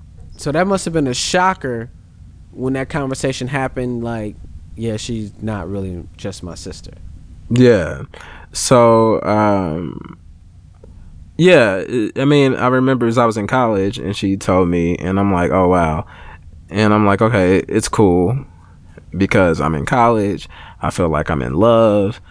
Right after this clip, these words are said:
Speaker 2: and, you know, it's all good." Because <laughs> I remember there would be times where, uh, like, my ex w-,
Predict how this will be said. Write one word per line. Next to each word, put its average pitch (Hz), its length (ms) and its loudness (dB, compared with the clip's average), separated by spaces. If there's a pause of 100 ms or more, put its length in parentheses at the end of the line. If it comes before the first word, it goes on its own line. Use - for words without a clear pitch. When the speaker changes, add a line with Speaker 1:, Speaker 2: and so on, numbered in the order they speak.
(280)
Speaker 2:
and, 85 1000 -2 (640)
you 104 100 2
know, 85 160 6
it's 85 140 2
all 85 180 4
good." - 460 -4 (720)
Because 120 540 2
<laughs> - 80 -8
I - 200 4
remember 123 580 6
there 113 120 4
would 110 120 4
be 107 120 2
times 110 580 0 (420)
where, 101 720 4
uh, 85 360 0 (1000)
like, 98 280 2
my 101 160 2
ex 104 180 0
w-, 85 180 -6